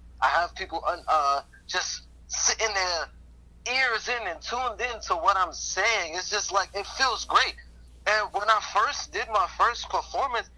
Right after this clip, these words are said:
I kinda felt a little bit nervous, just a little bit, but I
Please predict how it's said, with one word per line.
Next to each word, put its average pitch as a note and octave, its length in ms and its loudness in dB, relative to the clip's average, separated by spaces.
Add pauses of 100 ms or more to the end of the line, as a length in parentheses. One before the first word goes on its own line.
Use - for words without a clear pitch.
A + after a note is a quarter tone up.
(240)
I C#4 60 4
kinda A#4+ 360 2
felt C4+ 240 0
a G#3 60 2
little G3 320 0
bit C#4 180 -6
nervous, C#4 560 -4 (280)
just - 240 -2
a G#3 60 4
little F#3 360 0
bit, B3+ 260 2
but E3+ 140 2
I G3 160 4